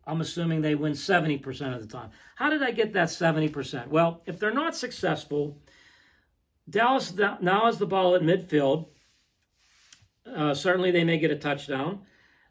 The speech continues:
Uh, to, to, uh, you know, it's now a lot more plausible to end up winning the game. And let's just say they get a touchdown fifty percent of the time. Well, that doesn't mean they win fifty percent of the scenarios, because as I point out over here,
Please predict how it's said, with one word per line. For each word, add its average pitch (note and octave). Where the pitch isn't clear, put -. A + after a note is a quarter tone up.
Uh, C3+
to, D3+
to, D3
uh, C3
you D#3+
know, C#3
it's C3
now D3
a C#3
lot C#3+
more -
plausible C3+
to D3+
end D#3+
up C#3+
winning D#3
the C#3+
game. C#3+
And G3
let's D4+
just E4+
say B3
they A#3
get G#3
a F#3
touchdown E3+
fifty G#3
percent E3
of D3
the C#3+
time. G3+
Well, F#3+
that A3
doesn't F#3+
mean F#3+
they F3
win E3+
fifty F#3
percent E3
of C#3+
the C3+
scenarios, E3+
because E3
as E3
I F3+
point F3
out C4
over D#3+
here, D3+